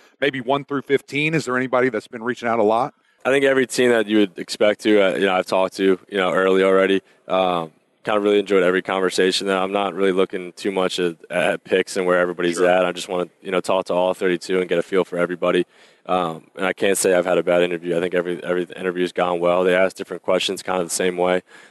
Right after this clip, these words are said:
Speaker 2: Um, you know, some, some ask more, some ask less, but,
Speaker 1: Yeah.
Speaker 2: um, you know, I've really enjoyed it.
Speaker 1: What, what in your mind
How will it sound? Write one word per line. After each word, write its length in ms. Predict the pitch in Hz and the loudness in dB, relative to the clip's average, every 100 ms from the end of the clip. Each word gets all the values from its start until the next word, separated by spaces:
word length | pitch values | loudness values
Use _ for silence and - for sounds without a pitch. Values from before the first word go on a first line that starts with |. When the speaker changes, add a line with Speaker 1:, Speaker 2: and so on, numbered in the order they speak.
| _ - | _ -4
Speaker 2:
Um, 400 | 92 87 78 76 - | -2 -2 -6 -14 -6
you 60 | |
know, 100 | 87 | -4
some, 260 | - 92 87 | -2 -2 -2
some 240 | - 95 | -4 -2
ask 240 | 90 87 - | 0 -2 -4
more, 180 | 90 87 | -4 -2
some 220 | 92 90 | -2 -2
ask 200 | 85 - | -4 -2
less, 260 | 90 87 | -2 -2
but, 280 | - 87 78 _ _ - | -4 -4 -6 _ _ -8
Speaker 1:
Yeah. 140 | 85 85 | -4 -4
Speaker 2:
um, 100 | 85 | -2
you 60 | |
know, 80 | 90 | -2
I've 100 | 87 | 0
really 160 | 95 90 | 0 0
enjoyed 240 | 85 87 | 0 -2
it. 80 | 90 _ _ | -2 _ _
Speaker 1:
What, 200 | 131 123 | -2 0
what 240 | 131 185 | 0 0
in 140 | 165 131 | -2 -2
your 180 | 135 127 | -2 0
mind 1000 | 123 120 113 107 - - - - - | 0 0 -2 -6 -14 -18 -16 -14 -14